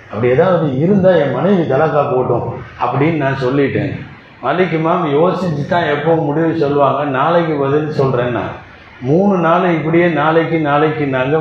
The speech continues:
மூணாவது நாள் வந்தப்ப சொன்னாங்க, "மா வஜத்து கிதாப் அல்லாஹி வலா ஃபில் ஹதீஸின் நபவி."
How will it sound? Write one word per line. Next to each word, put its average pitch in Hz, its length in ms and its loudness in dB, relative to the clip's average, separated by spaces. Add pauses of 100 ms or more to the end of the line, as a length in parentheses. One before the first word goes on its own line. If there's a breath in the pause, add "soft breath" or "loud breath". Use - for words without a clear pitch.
மூணாவது 165 540 0
நாள் 151 220 0
வந்தப்ப 139 460 0 (100)
சொன்னாங்க, 127 380 0 (500 loud breath)
"மா 139 240 0
வஜத்து 175 380 0
கிதாப் 156 500 0
அல்லாஹி 143 480 0
வலா 127 240 2
ஃபில் 143 280 -2
ஹதீஸின் 131 600 0
நபவி." 123 440 0